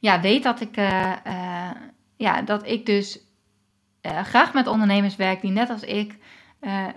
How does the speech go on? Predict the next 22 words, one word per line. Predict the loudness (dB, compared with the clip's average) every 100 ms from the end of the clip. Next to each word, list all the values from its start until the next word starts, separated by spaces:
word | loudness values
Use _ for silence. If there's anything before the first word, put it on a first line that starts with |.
| -10
de | -4 -2
balans | 2 2 2 -4
ook |
belangrijk | -8 -6 -6 -6 -10
vinden. | -10 -8 -6
Dus | -6 -8
een | -8 -6
succesvol | -2 0 0 0 0
bedrijf | 2 0 -2 -8
zonder | -2 2 2 0
zichzelf | -4 -2 -2
voorbij | 0 -2 -2
te | -2
lopen | -2 -4 -6
en | -10 -4
ook | -2 -2 -4 _
echt | -2 -2
die | -6
vrijheid | -4 -4 -4 -8
kunnen | -8 -6
gaan | -6 -6
ervaren. | -2 -2 0 -2 -4